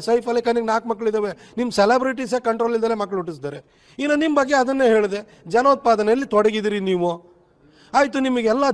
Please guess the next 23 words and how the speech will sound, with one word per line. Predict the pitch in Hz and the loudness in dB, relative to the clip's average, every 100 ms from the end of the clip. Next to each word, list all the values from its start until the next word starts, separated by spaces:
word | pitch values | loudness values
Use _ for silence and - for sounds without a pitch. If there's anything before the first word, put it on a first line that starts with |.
| 214 | 0
ದೇವ್ರು | 269 262 | 0 0
ಕೊಟ್ಟ, | 233 240 202 | 0 0 2
ದೇವ್ರು | 262 247 | 0 0
ಕೊಟ್ಟ, | 220 208 269 | -2 0 2
ದೇವರೇ | 294 294 | 2 4
ನೋಡ್ಕೊಳ್ಳಿ. | 277 262 247 233 | 0 0 0 2
ಹಂಗಾದ್ರೆ | 226 226 247 - | 0 -2 -6 -2
ಸರ್ಕಾರ | 226 220 247 | 0 2 0
ಯಾಕೆ | 240 233 | 0 0
ನೋಡ್ಕೊಳ್ಬೇಕು? | 208 208 208 214 214 | 0 -2 0 0 -2
ಸರ್ಕಾರ | 208 240 | 2 2
ಯಾಕೆ | 240 226 | 2 0
ನಿಮಗೆ | 220 | -4
ಪುಕ್ಕಟೆ | 202 233 220 | -2 0 0
ಕೊಡಬೇಕು? | 202 202 208 240 - _ - _ - _ _ _ - | -2 -4 -4 -10 -14 _ -20 _ -20 _ _ _ 0
ಟ್ಯಾಕ್ಸ್ | 226 269 - 240 | 2 2 2 4
ಪೇಯರ್ಸು | 247 220 254 208 | 4 4 0 0
ಹಿಂದೂಗಳು, | 233 262 247 233 | 0 2 0 -2
ಮೆಜಾರಿಟಿ | 180 233 233 240 220 | 2 2 2 -2 -4
ಟ್ಯಾಕ್ಸ್ | 208 - | -4 0
ಪೇಯರ್ಸು | 226 196 214 | -2 -2 -6
ಹಿಂದೂಗಳಿದ್ದಾರೆ. | 240 262 233 185 196 202 _ _ _ _ _ _ _ - | -6 -4 -4 -4 -6 -14 _ _ _ _ _ _ _ 0
ಸೌ-, | 240 247 | 2 4